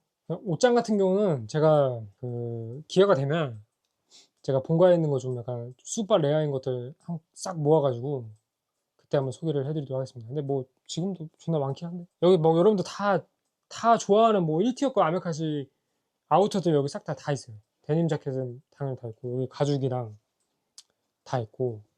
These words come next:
어, 요, 요거는 제가 이제 좀 그, 어, 요거는 이제 그 수바레아, 어, 수바레아 섹션. 어, 내가 좀 이제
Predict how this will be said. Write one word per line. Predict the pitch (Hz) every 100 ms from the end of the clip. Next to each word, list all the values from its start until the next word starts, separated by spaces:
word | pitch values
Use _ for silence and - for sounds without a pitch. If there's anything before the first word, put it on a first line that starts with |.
| _ _ _ _ _ _ _ _ _ _
어, | 131 120 107 113 165 185
요, | 180 214
요거는 | 190 208 226 202
제가 | 160 156
이제 | 143
좀 | 131 139 131
그, | - 123 113 117 _ _ _ _ -
어, | 120 120
요거는 | 156 175 151
이제 | 139
그 | 139
수바레아, | 131 277 254 202 147 120 - _ _ -
어, | 135
수바레아 | - 254 240 196 160
섹션. | 139 131 127
어, | 107 _ _ _ 147 - 147 113
내가 | 131 147 139
좀 | 139 127
이제 | 120